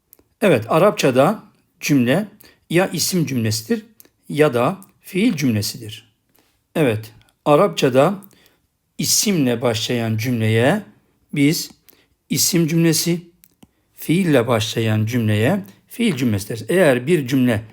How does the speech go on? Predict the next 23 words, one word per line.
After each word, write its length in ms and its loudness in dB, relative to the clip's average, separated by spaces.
isimle 460 0
başlıyorsa 760 -6
biz 140 0
ona 240 0
isim 320 -2
cümlesi, 500 -2
fiil 360 -6
ile 220 -2
başlıyorsa 720 -6
fiil 360 -4
cümlesi 560 -2
adını 340 -2
veririz. 480 -2
Bugüne 320 2
kadar 440 -2
biz, 300 -6
yani 260 0
on 280 2
beş 260 -4
derstir, 520 -4
hep 280 -4
isimleri 460 0
görüyoruz. 520 -4